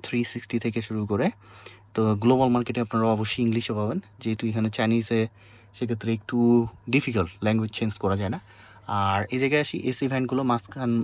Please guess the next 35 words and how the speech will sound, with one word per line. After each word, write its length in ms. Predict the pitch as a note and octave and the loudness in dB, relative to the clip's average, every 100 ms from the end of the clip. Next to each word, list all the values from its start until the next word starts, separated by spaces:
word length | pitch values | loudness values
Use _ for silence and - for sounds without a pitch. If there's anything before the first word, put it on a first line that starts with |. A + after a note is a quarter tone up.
| - | 0
বরাবর 280 | A2+ G#2+ A2 | -2 -2 -2
দুটো 240 | A2 A#2+ | -2 -2
দেওয়া 260 | A2+ G#2+ A2+ | -2 -2 -4
আছে, 260 | - F2+ - | -6 -10 -8
ওই 260 | D3+ D#3+ D3+ | -6 -6 -6
সাইডে 280 | C3+ B2 A2 | -8 -8 -8
একটা 240 | - G2+ | -6 -6
আছে, 220 | G2 - - - - - - | -6 -8 -12 -16 -20 -20 -10
আর 200 | A2 G#2+ | -4 -4
এই 180 | - B2+ | -2 0
জায়গায় 280 | A#2+ A#2 A2 | 0 0 -2
হচ্ছে 240 | G2+ - | -2 -6
একটা। 240 | F#2 - F2+ - _ - - - - - - - - - - - - - | -8 -8 -12 -12 _ -20 -20 -20 -20 -20 -20 -20 -20 -20 -20 -20 -20 -12
সেই 200 | - D3+ | -2 -2
সঙ্গে 320 | - D3+ D#3 | 0 0 0
হচ্ছে 460 | D#3 D3 - D#3 D#3 | -2 -4 -4 -2 -2
এগুলো 200 | C#3 C#3 | -2 -4
সব 200 | - C#3 | -2 -4
হচ্ছে 360 | C#3 - C3+ B2 - | -4 -2 -2 -2 -4
সফট 300 | - C3 - | -2 -2 0
লেদার 300 | A#2 A#2+ A#2+ | 0 2 0
দেওয়া, 420 | G#2+ G2+ A2 F3+ - | 0 0 -2 -2 -4
যদিও 240 | A#2+ A#2 B2+ | -4 -2 -4
প্রাইস 400 | - A#2+ A2+ - | 0 0 0 -6
খুবই 320 | - B2+ D#3 | -10 -6 -2
রিজনেবল। 480 | D3+ C#3 A#2+ A2+ B3+ | -2 -2 -2 -2 -6
এখানে 180 | - A#2+ | -4 0
অটো 260 | A2 A2 A2+ | 2 2 0
হুড 160 | A#2+ - | -2 0
নাই। 240 | G2+ B2 A#3+ - - - - | 0 0 -2 -10 -20 -18 -6
এবং 200 | A#2 A#2+ | -2 -2
এই 100 | B2 | -2
জায়গায় 200 | C3 B2+ | -2 -2
দেখি 200 | B2+ C3+ | -4 -4
আমরা, 240 | C3 D#3 | -4 -4